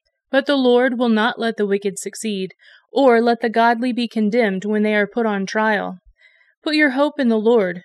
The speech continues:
Travel steadily along his path. He will honor you by giving you the land. You will see the wicked destroyed. I have seen the wicked and ruthless people flourish like a tree in its native soil.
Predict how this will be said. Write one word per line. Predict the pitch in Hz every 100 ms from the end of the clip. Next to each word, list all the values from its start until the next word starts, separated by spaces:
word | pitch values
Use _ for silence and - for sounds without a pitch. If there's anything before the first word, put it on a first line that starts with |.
| _
Travel | - 247 247 262
steadily | - - 247 262 277
along | 285 247 226 220 185
his | 214 220 -
path. | 180 175 180 _ _ _ _ _
He | - 285
will | 277
honor | - 233 254 247
you | 196 185
by | 175 196
giving | 196 220 247
you | 233
the | 214 208
land. | 208 214 190 190 _ - _
You | 240 247
will | 262
see | 254 - 233
the | 240 240
wicked | 202 226 208 175
destroyed. | 196 190 - 202 190 180 175 _ - - -
I | - 226 247
have | 262 277 247
seen | - 254 208
the | 196 196
wicked | 220 220 190 180
and | 214 247 254
ruthless | 226 254 240 220 -
people | 240 226 190
flourish | - 262 269 233 185 -
like | 190
a | 190
tree | 185 - 214 233 -
in | 208
its | 196 202
native | 190 196 180
soil. | - 202 196 175